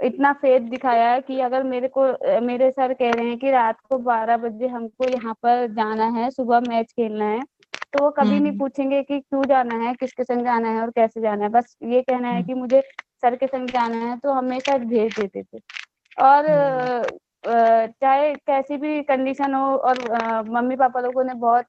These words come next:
Speaker 1: फाइनेंशियल, हम लोग इतने स्ट्रॉन्ग नहीं थे उस टाइम पे, फिर भी उन्होंने
Speaker 2: हम्म।
Speaker 1: मुझे कमी नहीं होने दी। चाहे, अ, चाहे, अ, कैसा भी, मतलब, हमारा अगर शूज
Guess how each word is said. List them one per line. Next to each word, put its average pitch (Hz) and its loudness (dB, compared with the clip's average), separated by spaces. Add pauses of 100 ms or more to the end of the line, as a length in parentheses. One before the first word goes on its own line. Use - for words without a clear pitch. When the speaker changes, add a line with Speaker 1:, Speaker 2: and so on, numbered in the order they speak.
Speaker 1:
फाइनेंशियल, 240 -2
हम 247 -4
लोग 254 0
इतने 254 -4
स्ट्रॉन्ग 233 -2
नहीं 226 -2
थे 247 0
उस 226 -2
टाइम 214 0
पे, 220 -4 (480)
फिर 262 2
भी 262 0
उन्होंने 277 6
Speaker 2:
हम्म। 269 4
Speaker 1:
मुझे 269 2
कमी 262 2
नहीं 269 2
होने 247 -4
दी। 247 -4
चाहे, 247 2 (440)
अ, 214 2
चाहे, 254 0
अ, 240 2 (120)
कैसा 269 0
भी, 302 -4 (100)
मतलब, 277 0
हमारा 269 0
अगर 262 0
शूज 269 -4